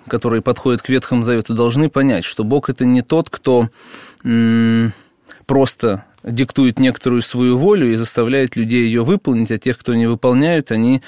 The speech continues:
э, тех, тех он наказывает. А он скорее поясняет правила игры, правила безопасной жизни, то есть, э, на заповеди, в буквальном смысле слова, да, вот на этот ветхозаветный закон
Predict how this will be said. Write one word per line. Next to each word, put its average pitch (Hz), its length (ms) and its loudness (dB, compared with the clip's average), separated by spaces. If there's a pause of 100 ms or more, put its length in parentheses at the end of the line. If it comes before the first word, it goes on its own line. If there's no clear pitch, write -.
(300)
э, 113 160 -2
тех, 139 240 -2
тех 127 180 0
он 123 140 2
наказывает. 90 680 -4 (320)
А 113 120 -2
он 175 180 2
скорее 151 600 2 (220)
поясняет 131 800 0
правила 120 460 2
игры, 143 400 -2
правила 135 400 0
безопасной 120 800 0 (340)
жизни, 135 520 0
то 123 180 0
есть, 120 340 -2
э, 113 400 0 (1000)
на 139 180 2
заповеди, 123 800 0
в - 140 -16
буквальном 123 440 0
смысле - 320 -4
слова, 104 240 -2
да, 127 100 0
вот 139 160 0
на 117 60 -2
этот 113 160 -4
ветхозаветный 117 580 -2
закон 147 380 -2